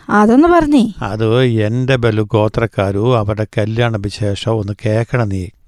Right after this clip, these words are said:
Speaker 1: കേക്കട്ടെ, ഒന്ന് പറഞ്ഞേ. കല്യാണക്കാരിയല്ലേ?
Speaker 2: നമ്മൾ തലയിൽ കൈവച്ച് പോകും.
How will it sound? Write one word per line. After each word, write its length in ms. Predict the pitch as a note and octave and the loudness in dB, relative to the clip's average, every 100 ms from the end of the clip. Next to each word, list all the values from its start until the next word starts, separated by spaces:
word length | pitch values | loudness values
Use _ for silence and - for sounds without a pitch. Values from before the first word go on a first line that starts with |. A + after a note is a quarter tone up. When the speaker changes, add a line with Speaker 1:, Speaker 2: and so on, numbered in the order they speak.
| G#3+ | 0
Speaker 1:
കേക്കട്ടെ, 540 | F#3+ F3 - C4 E4 D#4+ - _ - | 4 2 2 0 0 -2 -8 _ 0
ഒന്ന് 200 | A#3 D4+ | 2 4
പറഞ്ഞേ. 380 | C4 G#3+ B3+ C#4+ _ A#3+ | 4 4 4 2 _ 2
കല്യാണക്കാരിയല്ലേ? 840 | G#3 F#3+ D#3+ F#3 C4 D#4 A4+ A4+ A3 - - _ - | 4 4 4 4 2 4 6 4 2 -4 -20 _ -10
Speaker 2:
നമ്മൾ 340 | G2 G#2 D3+ | -8 -6 -6
തലയിൽ 400 | D3+ B2+ G#2+ C#3+ E3 | -2 -2 0 0 0
കൈവച്ച് 480 | B2+ C#3 F3+ E3+ | 0 0 0 -4
പോകും. 300 | - C#3 G2+ | 0 0 -2